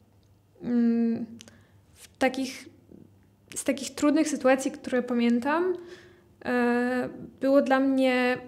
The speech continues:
mm, w momencie, kiedy, mm, do mojej sali trafiła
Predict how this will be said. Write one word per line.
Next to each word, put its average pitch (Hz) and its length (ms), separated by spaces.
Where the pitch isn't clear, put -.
mm, 233 340
w - 160
momencie, 254 320
kiedy, 254 280
mm, 233 560
do 240 140
mojej 254 260
sali 247 460
trafiła 240 680